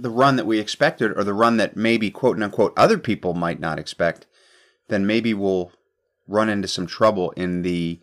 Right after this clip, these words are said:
"what people think of me" game. So we're gonna have a little bit of a talk about that. It is an uncensored episode today, so we'll have some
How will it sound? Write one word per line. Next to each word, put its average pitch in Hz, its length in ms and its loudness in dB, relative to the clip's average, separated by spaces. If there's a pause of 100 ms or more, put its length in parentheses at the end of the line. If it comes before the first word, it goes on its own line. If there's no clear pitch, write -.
(380)
"what 104 360 2
people 98 280 -2
think 120 260 -2
of 87 120 -2
me" 78 340 -6
game. 71 360 -6 (340)
So 131 180 0
we're 131 100 0
gonna 170 140 0
have 147 160 -2
a 120 40 -2
little 117 160 -2
bit 110 100 -2
of 95 60 -2
a 90 40 -6
talk 90 320 -4
about 80 300 -6
that. 80 320 -4 (580)
It 120 220 6
is 143 460 6
an 131 160 2
uncensored 127 760 4
episode 120 480 2
today, 123 280 4
so 120 340 4 (220)
we'll 113 140 2
have 117 220 4
some 110 280 -2